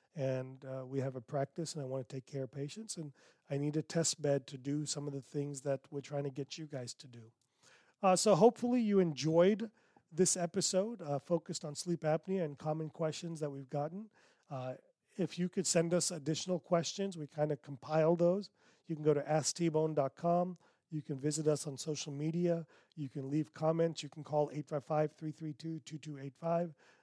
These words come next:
That's, uh, our toll-free number to register for courses. But if you have questions, you can just call Meredith there. And if she's really good at what she does, she'll convince you to sign up for a course. So again, that <laughs> number is eight five five, three three two,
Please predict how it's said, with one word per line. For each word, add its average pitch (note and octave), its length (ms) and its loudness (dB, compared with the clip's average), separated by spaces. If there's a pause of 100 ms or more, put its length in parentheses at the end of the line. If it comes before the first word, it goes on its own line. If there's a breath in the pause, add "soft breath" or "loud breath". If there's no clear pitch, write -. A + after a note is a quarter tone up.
(100)
That's, C#3+ 260 -4
uh, C3+ 300 -4
our C3 400 0 (100)
toll-free D#3 420 0
number D3+ 540 0
to C3 400 -12
register D3 380 -2
for C3 140 -14
courses. G3 520 -4 (300 soft breath)
But E3 100 0
if D3+ 100 -2
you F#3 60 4
have D3 120 0
questions, D#3 400 -2
you D3 60 -10
can D3+ 120 -16
just C#3 140 -12
call C#3 180 2
Meredith C3+ 420 -4
there. D#3 300 2
And B2+ 140 -8 (320 soft breath)
if D#3 100 -4
she's C3 220 -6
really F3 180 4
good D#3 180 2
at D3+ 60 0
what C#3 140 -6
she C#3 100 -10
does, D3+ 220 4
she'll C#3 140 -6
convince C3+ 340 -10
you C#3+ 80 -10
to B2+ 60 -6
sign C#3 220 -4
up B2+ 120 -8
for C#3 120 -14
a A#2+ 40 -14
course. E3+ 440 -6 (300 soft breath)
So D3 160 0
again, D#3 280 4
that C#3 140 4
<laughs> C#3 80 2
number D3 220 4
is C3 160 -2
eight D#3+ 220 -2
five D3+ 260 4
five, C#3 420 4 (420 soft breath)
three D#3+ 180 0
three D3+ 300 -2
two, C#3 380 -6